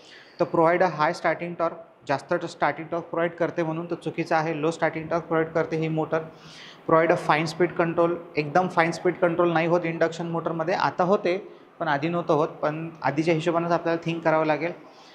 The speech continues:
ऑप्शन नंबर सी म्हणते आहे has a simple and rugged construction, तर हे तर आपण पहिले शिकलेलो आहोत की इंडक्शन मोटर म्हटलं तर सिम्पल आणि रगड कन्स्ट्रक्शन, मजबूत आहे, वारंवार तुम्हाला मेंटेनन्स वगैरे करण्याची आवश्यकता नाही आहे. तर राईट आन्सर आहे इथं ऑप्शन नंबर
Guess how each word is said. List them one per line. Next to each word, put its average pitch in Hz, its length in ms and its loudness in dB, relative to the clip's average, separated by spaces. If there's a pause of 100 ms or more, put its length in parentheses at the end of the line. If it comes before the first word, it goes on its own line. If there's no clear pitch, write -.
(300)
ऑप्शन 180 280 0
नंबर 180 200 2
सी 190 220 0
म्हणते 185 280 2
आहे 175 240 6 (160)
has 156 180 2
a 180 80 2
simple 175 420 2
and 180 160 4
rugged 151 300 4
construction, 120 520 -4
तर 143 60 -4
हे 156 100 -2
तर 160 100 2
आपण 160 200 0
पहिले 160 260 0
शिकलेलो 160 380 0
आहोत 151 160 0 (360)
की 156 80 2
इंडक्शन 151 420 2
मोटर 156 280 0
म्हटलं 151 480 2
तर 147 60 -2
सिम्पल 151 500 -2
आणि 143 220 -2
रगड 147 300 4 (380)
कन्स्ट्रक्शन, 131 540 -4 (200)
मजबूत 165 380 0
आहे, 185 260 4
वारंवार 170 420 2
तुम्हाला 170 280 0
मेंटेनन्स 160 480 -2
वगैरे 156 220 0
करण्याची 151 380 -2
आवश्यकता 143 500 2 (380)
नाही 123 220 0
आहे. 98 200 -4 (100)
तर 131 40 0
राईट 151 180 4
आन्सर 160 280 0
आहे 160 160 0
इथं 165 220 0 (340)
ऑप्शन 135 320 0
नंबर 147 300 2